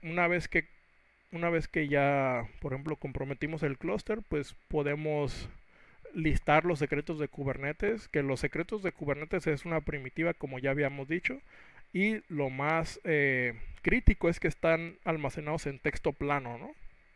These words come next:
Están, técnicamente están almacenados, encodeados en base sesenta y cuatro, pero eso no agre-, no añade ningún tipo de seguridad, ¿no? O sea, es reversible. Entonces,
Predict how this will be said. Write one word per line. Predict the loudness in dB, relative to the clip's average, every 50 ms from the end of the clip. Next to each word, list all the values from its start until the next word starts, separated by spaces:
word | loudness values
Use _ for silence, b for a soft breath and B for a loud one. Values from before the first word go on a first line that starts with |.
| _ _ _ -20 -20 _ -20 _ -20 -20 -20 -20 _ _
Están, | -4 -4 -4 -2 0 2 2 2 2 0 -4 -8 -10 -12 -16 _ _ -2
técnicamente | 0 0 0 2 0 0 0 0 0 -2 -2
están | 0 0 0 0
almacenados, | 0 0 -2 -2 -2 -4 -4 -2 -2 -2 -2 0
encodeados | -2 -4 -4 -2 -2 -2 2 2 2 2 2 0
en | -2 -6 -4 -2
base | -2 0 0 -2 -4
sesenta | -6 -6 -8 -8 -6 -4 -6
y | -4
cuatro, | -2 -2 -2 -2 -2
pero | -2 0 0 0 0
eso | -2 -4 -6
no | -6 -4 -4 -2 0
agre-, | 0 0 0 0 -2 -2
no | -4 -4 -4
añade | -2 0 2 2 4 2 2
ningún | 0 -2 -6 -6 -8 -6
tipo | -4 -6 -2 0 -2
de | 0
seguridad, | 0 -2 -4 -4 -4 -2 -2 -2 -2 -2 -4
¿no? | -6 -8 -8 -6
O | -6 -6
sea, | -4 -4 -4
es | -2 0
reversible. | 2 2 2 2 0 -2 -2 -4 -4 -2 -2 -2 -2 -4 B B B B B B B
Entonces, | -10 -4 -2 -2 0 2 4 4 4 4 2 -4